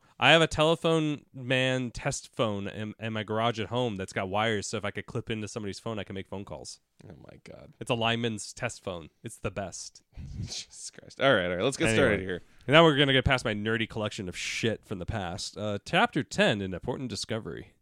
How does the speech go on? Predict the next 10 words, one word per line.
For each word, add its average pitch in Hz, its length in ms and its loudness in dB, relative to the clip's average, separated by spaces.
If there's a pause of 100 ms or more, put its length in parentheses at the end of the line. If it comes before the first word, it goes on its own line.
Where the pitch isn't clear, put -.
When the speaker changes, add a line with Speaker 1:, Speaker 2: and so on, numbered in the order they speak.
(640)
Speaker 1:
<coughs> - 60 -8 (1000)
When 101 140 0
the 90 80 0
Hardy 131 240 4
Boys 147 300 4
returned 156 420 2
from 160 140 0
school 117 420 2
next 104 340 -2
afternoon, 117 680 -2